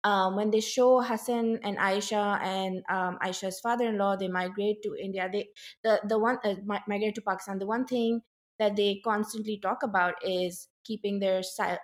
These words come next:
uh, their child safe, um, 'cause Aisha was pregnant at the time, and she prayed that she wanted the safety of her child more than anything while sh-, while they migrated. And I think that's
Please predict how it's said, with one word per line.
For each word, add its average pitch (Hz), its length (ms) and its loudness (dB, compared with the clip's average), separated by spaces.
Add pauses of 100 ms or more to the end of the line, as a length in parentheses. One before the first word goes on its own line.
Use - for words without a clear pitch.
(120)
uh, 180 220 -4
their 190 140 -4
child 185 340 0
safe, 240 300 -2 (220)
um, 175 380 -6 (100)
'cause 185 200 -10
Aisha 190 260 0
was 190 140 -2
pregnant 254 360 2
at - 120 -6
the - 80 -20
time, - 160 -10 (500)
and 214 160 4
she 226 240 -2
prayed 233 440 6 (100)
that 196 200 0
she - 140 -6
wanted 196 640 -2 (360)
the 202 160 -4
safety 254 680 2
of 202 160 0
her 214 120 -4
child 185 320 0
more 185 160 -2
than 180 160 -4
anything 180 500 -4
while 175 160 -2
sh-, - 220 -10
while 175 180 -2
they 175 80 -4
migrated. 185 500 -6 (280)
And 214 100 2
I 214 60 4
think 262 220 2
that's 247 280 2